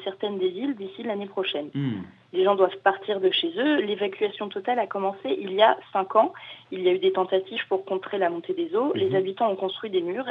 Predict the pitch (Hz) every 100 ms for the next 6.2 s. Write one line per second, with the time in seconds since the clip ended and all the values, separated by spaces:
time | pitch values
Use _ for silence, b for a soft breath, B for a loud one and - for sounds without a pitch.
0 | - 196 196 190 226 220 208 190 160 151
1 | - - _ B B - 131 123 120 123
2 | 123 127 117 147 147 - 104 98 95 120
3 | 113 120 131 131 113 107 98 95 98 123
4 | 113 113 107 101 139 151 143 113 - 165
5 | 107 101 107 113 120 98 98 95 117 120
6 | 90